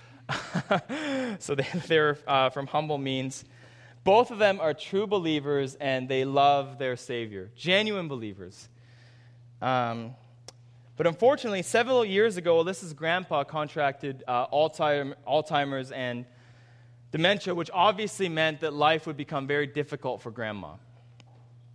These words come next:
Um, they were living in a home together, and, and, and he would kinda walk out the front door, and he would be down, you know, streets or even blocks before she would realize, and then she had to go find him. And so you can just imagine the fear that would have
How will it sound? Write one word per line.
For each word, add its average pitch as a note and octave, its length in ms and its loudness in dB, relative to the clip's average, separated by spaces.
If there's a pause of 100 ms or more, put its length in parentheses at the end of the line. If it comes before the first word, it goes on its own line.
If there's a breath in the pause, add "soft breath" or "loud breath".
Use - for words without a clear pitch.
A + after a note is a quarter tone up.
(1040 soft breath)
Um, A#2 420 -2 (260 loud breath)
they C#3 160 0
were D3 80 2
living D#3 280 2
in D3+ 80 0
a - 20 2
home E3+ 300 0
together, E3 480 2
and, C#3+ 320 0
and, C#3 200 -4
and C#3+ 160 -4
he E3 140 2
would F3 80 2
kinda F3 160 4
walk E3+ 300 4
out F3+ 120 2
the F3 80 -4
front E3+ 300 0
door, D#3 300 4
and C3 100 -4
he D#3 120 0
would D#3 80 0
be D#3 100 -2
down, D3+ 360 2
you D3+ 120 -4
know, C3+ 280 0 (280 loud breath)
streets G3+ 500 -2
or F#3+ 60 6
even F3 180 2
blocks E3+ 540 4
before E3+ 400 0
she F3+ 260 0
would D3+ 400 -4
realize, F3 300 4
and E3 100 -6
then D3+ 100 -8
she F3+ 120 -2
had D#3 100 2
to D3+ 60 -10
go D#3 100 2
find D#3 400 0
him. A2+ 240 -14
And A2+ 100 -12
so C3 80 -10
you B2+ 60 -8
can C3 80 -8
just B2+ 140 -12
imagine B2+ 260 -4
the A#2 60 -8
fear C3 260 -4
that A#2 120 -6
would A#2 120 -8
have A2 100 -8